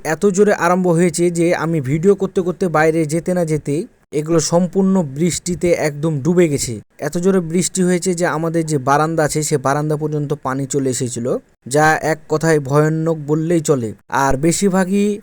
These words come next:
বিদ্যুৎ চমকা ছিল। এই জন্য বন্ধুরা, আপনারা যারা গ্রামগঞ্জে থাকেন বা কাজকাম করেন,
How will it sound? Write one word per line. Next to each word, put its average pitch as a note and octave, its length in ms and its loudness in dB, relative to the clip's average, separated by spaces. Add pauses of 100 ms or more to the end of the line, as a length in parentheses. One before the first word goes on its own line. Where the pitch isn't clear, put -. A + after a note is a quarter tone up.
বিদ্যুৎ F3+ 300 0
চমকা E3+ 300 4
ছিল। D3 160 0
এই F3 200 2
জন্য F#3 200 -2
বন্ধুরা, F3+ 420 0
আপনারা E3+ 380 0
যারা E3 220 2
গ্রামগঞ্জে F3 640 0
থাকেন D#3 540 -4
বা C#3 180 4
কাজকাম C#3+ 440 -4
করেন, C3+ 380 0